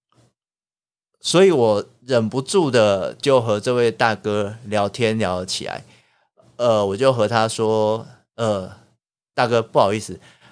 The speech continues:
那他有点紧张，因为他看到我突然间说话，他担心是不是他的音乐，呃，我不喜欢或者希望他调整之类的。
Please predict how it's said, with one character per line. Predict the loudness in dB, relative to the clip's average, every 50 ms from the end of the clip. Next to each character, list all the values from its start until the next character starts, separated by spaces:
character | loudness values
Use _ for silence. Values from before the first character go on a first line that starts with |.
| _ _ _ _ _ _ -10
那 | -8 -8
他 | -6 -2 0 2 2
有 | 2 2
点 | 2 0 -2
紧 | -2 -4 -6 -6 -2
张， | -2 0 0 -2 -2 -6
因 | -6 -4 -2
为 | -2 -2 -2
他 | -2 -2 -4
看 | -4 -4 -4 -2 0
到 | 2 2 2 2
我 | 2 0 -2 -6 -6 -8
突 | -4 0 2
然 | 2 2 2
间 | 0 -2 -4 -4
说 | -4 -4 -4 -2
话， | 2 2 4 4 4 2
他 | -2 -2 -2 -2 -2
担 | -2 -2 -2 -2 -2
心 | -2 -4 -6 -6 -6 -6
是 | -6 -6 -6
不 | -6
是 | -4 -4 -4 -4 -4 -6 -6 -10 -10 -6
他 | 0 0
的 | 2 2
音 | 0 -2 -2 -2
乐， | 0 2 2 2 2 0 -4 -14 -20 -20 _ _ _ _ _ _ _ _ _ _ _ _ _ _ _ _ _
呃， | -6 -4 -4 -4 -4
我 | -6 -8 -8 -8
不 | -8 -4 -4
喜 | -2 -2 -2 -2 0
欢 | 0 2 2 4
或 | 2 0
者 | 0
希 | 0 -2
望 | -2 0
他 | 0 -2
调 | -2 -4 -6 -4
整 | -4 -6 -8 -8
之 | -8 -8
类 | -6 -6 -6
的。 | -8 -12 -16